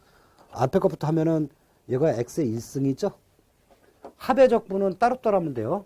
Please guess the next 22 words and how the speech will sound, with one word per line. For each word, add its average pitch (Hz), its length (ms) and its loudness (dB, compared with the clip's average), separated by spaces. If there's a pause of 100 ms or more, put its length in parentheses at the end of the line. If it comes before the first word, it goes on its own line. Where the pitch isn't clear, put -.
(120)
고민할 127 240 -6
필요 117 160 -10
없어요. 110 480 -8
그러면 127 320 -4 (280)
일단 147 340 -2
사-, 147 220 -14
숫자 - 300 -6
삼을 135 180 -6
써놓고, - 460 -6 (280)
이거 160 140 0
아까 143 180 -2
해봤잖아요. 110 520 -6 (2000)
이분의 123 380 -4
삼이 170 220 -6
되는 95 260 -6
거죠. 90 380 -8 (600)
X의 107 380 -8
몇 - 140 -12
승? 226 340 -10 (540)
이 92 120 -10
승. 76 220 -16 (1200)
그죠? 214 300 -6